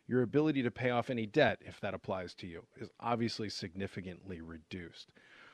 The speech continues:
And depending upon how many years you've paid into Social Security, assuming you're not collecting Social Security yet while you're working part-time,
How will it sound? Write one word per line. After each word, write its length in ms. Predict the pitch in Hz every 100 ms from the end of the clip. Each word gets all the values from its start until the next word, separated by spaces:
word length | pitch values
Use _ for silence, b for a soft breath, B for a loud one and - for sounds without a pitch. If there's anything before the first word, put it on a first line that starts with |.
| B B
And 160 | 127 120
depending 380 | 131 165 196
upon 200 | 160 139
how 160 | 120 139
many 180 | 135 120
years 280 | 120 120 123
you've 160 | 107
paid 220 | - 123 110
into 180 | 101
Social 380 | 98 120 107 107
Security, 460 | - - 180 175 117
assuming 340 | - 123 113
you're 80 | 101
not 260 | 104 147 -
collecting 380 | 117 104 101
Social 360 | 87 101 92 104
Security 420 | - 101 104 92
yet 220 | 90 90 87
while 280 | 92 110
you're 140 | 127 107
working 320 | 104 - 104
part-time, 560 | - 107 - 107 95